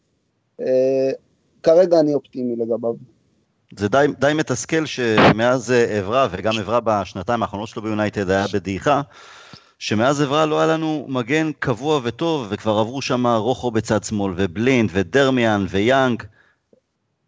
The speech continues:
Speaker 2: אביעד, איפה אתה, מה תחושת הבטן שלך לגבי שואו? י-, יצליח לעשות את הקפיצה הזאת, יתבגר ב-, בתקופה שבה הוא היה פצוע פעם נוספת, והבין שזה עכשיו או לעולם לא, ושאם הוא יעזוב את יונייטד,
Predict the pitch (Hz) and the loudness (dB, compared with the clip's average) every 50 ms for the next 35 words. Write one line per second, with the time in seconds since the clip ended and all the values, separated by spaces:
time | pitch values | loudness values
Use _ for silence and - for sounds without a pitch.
0 | _ _ _ _ _ _ _ _ _ _ _ 98 104 98 113 135 139 143 139 127 | _ _ _ _ _ _ _ _ _ _ _ -4 -2 0 2 2 2 2 2 0
1 | 135 113 135 127 - 143 135 131 131 127 123 123 123 123 120 120 120 117 113 113 | -2 -4 -4 -4 -4 -2 0 0 0 0 0 0 0 0 0 0 -2 -2 -2 -4
2 | 113 107 101 - - 131 139 - - 123 - 127 - 127 107 120 113 113 - - | -4 -8 -10 -6 -2 -2 -2 -2 -4 -6 -6 -4 -4 -2 -2 -2 -4 -4 -2 -2
3 | 117 110 107 107 107 101 110 104 101 - 113 101 95 90 82 - - _ _ _ | -2 0 0 0 -2 -2 -2 -4 -4 -4 -4 -4 -4 -6 -8 -14 -20 _ _ _
4 | _ - _ _ _ - - _ 110 107 107 104 - 139 110 - - 165 160 - | _ -20 _ _ _ -20 -6 _ 2 2 2 2 0 -2 -4 0 0 0 2 2
5 | 156 - 160 - 170 151 - 160 156 147 143 143 143 143 139 139 135 135 127 - | 0 -2 -2 -4 -4 -2 0 2 2 2 2 2 0 0 0 0 -2 -2 -4 -8
6 | - - 147 - - 160 156 147 139 151 143 - 151 143 135 - 117 101 90 98 | -8 -8 -6 -2 0 2 2 2 0 -4 -6 -8 -8 -8 -8 -8 -10 -8 -2 -2
7 | 113 101 110 139 143 139 143 151 147 147 143 143 139 135 135 135 131 - _ _ | -2 0 0 -2 -2 0 2 2 2 2 2 0 0 -2 -4 -6 -8 -10 _ _
8 | _ _ _ _ _ - 117 - - 120 - 131 - 135 117 131 131 131 131 123 | _ _ _ _ _ -6 -6 -6 -6 -6 -6 -4 -4 -2 0 0 2 2 2 0
9 | - 123 - - 143 135 - - 139 135 131 131 113 - - 143 127 - 139 131 | -2 -6 -6 -4 -4 -4 -2 0 0 0 0 -2 -4 -4 -4 -4 -4 -2 -4 -6
10 | - - 98 98 110 113 113 113 113 113 113 110 110 110 107 107 - - - - | -6 -8 -6 -2 0 2 4 4 4 2 2 2 2 0 -2 -4 -8 -14 -20 -8
11 | - - 110 107 135 131 120 135 120 110 120 120 117 117 110 - 104 - 131 127 | -4 -2 0 2 0 0 0 0 0 2 2 4 4 2 2 0 -2 -2 -2 0
12 | 117 120 117 113 113 120 127 139 143 143 139 113 110 104 - 113 107 104 - - | 0 0 0 0 2 2 0 0 -2 -4 -4 -6 -6 -8 -6 -4 -4 -4 -4 -8
13 | _ _ - 170 165 160 151 139 135 123 123 135 127 120 127 127 123 127 127 120 | _ _ -2 0 0 2 4 4 2 2 0 -2 -4 -4 -4 -2 0 0 0 0
14 | - 127 120 | -2 -6 -6